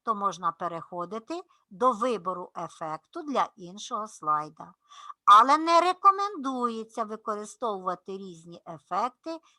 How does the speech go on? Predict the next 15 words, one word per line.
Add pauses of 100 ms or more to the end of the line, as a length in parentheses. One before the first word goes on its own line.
(100)
для
слайдів (180)
однієї
презентації. (640)
Якщо
необхідно
застосувати
вибраний (120)
ефект
для
переходу
між
усіма
слайдами
презентації,